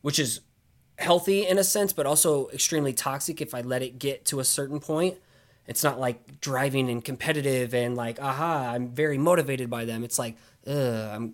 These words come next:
I'm paralyzed. You know, I was just beating myself up with how much I had on my plate, how worn down I was, burnout. Yeah, and you came in just flying in like the Peggy the Pigeon you are and,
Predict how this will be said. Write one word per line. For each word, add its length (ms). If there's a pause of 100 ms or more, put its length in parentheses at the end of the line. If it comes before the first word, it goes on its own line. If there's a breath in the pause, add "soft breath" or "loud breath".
I'm 300
paralyzed. 720 (260 soft breath)
You 80
know, 60
I 40
was 140
just 180
beating 220
myself 460
up 220
with 240
how 160
much 200
I 60
had 100
on 60
my 120
plate, 600 (400 soft breath)
how 160
worn 280
down 240
I 60
was, 280
burnout. 600 (340 soft breath)
Yeah, 160
and 120
you 60
came 380
in 180
just 240
flying 480
in 260
like 200
the 320
Peggy 260
the 80
Pigeon 360
you 180
are 260
and, 300